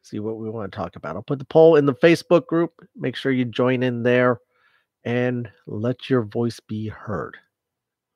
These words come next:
You're a show of the people, for the people, by the people, with the people, and for the people.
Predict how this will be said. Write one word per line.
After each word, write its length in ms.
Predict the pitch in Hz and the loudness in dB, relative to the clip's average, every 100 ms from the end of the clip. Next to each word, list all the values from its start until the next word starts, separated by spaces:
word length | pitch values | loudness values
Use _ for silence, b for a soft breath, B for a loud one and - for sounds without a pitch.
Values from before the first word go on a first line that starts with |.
| - | -10
You're 180 | 107 104 | -6 -4
a 40 | |
show 280 | - 156 151 | 2 6 6
of 80 | 135 | 6
the 100 | 131 | 2
people, 420 | 127 110 90 76 | 0 -6 -8 0
for 160 | 190 208 | 6 6
the 100 | 170 | 6
people, 340 | 160 147 123 | 2 2 0
by 240 | 98 147 147 | 4 4 4
the 80 | 131 | 2
people, 360 | 131 120 117 | -4 -2 -2
with 200 | 113 - | -4 -6
the 60 | 98 | -8
people, 460 | 104 95 104 82 _ - | -10 -8 -8 -8 _ -10
and 220 | 107 90 - | -10 -10 -14
for 160 | 78 | -18
the 80 | - | -18
people. 240 | - - | -20 -20